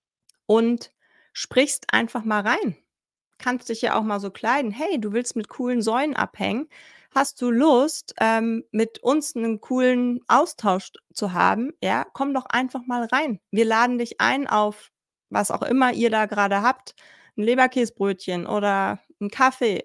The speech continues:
oder weiß ich was“, ja? Was ihr, was halt auch zu eurem Konzept passt, ja, wofür ihr selber brennt.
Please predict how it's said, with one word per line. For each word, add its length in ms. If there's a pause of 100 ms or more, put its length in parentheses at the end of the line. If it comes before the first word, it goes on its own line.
oder 500 (560)
weiß 220
ich 200
was“, 320
ja? 280
Was 260
ihr, 200
was 200
halt 160
auch 140
zu 160
eurem 260
Konzept 540
passt, 540
ja, 140
wofür 400
ihr 160
selber 320
brennt. 540